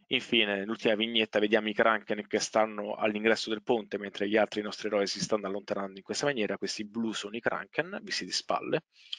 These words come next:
Quindi poi vediamo il generale che prende la corda, inizia a morderla e, eh, le ragazze si spaventano e dicono: "Cavolo, correte".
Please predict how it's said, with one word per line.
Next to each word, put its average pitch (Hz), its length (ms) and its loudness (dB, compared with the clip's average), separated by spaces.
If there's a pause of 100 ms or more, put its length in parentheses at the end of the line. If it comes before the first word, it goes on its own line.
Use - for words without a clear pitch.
(440)
Quindi 117 300 2
poi 113 120 6
vediamo 110 320 4
il 107 80 0
generale 113 560 4
che 101 160 -2
prende 107 380 2
la 127 140 4
corda, 101 440 2
inizia 104 320 0
a 107 40 2
morderla 120 680 2 (200)
e, 135 240 -2
eh, - 320 -16
le 107 100 -2
ragazze - 400 0
si 95 80 -4
spaventano 104 480 -2
e - 20 -10
dicono: 95 480 -12
"Cavolo, 104 320 -4
correte". 90 540 -10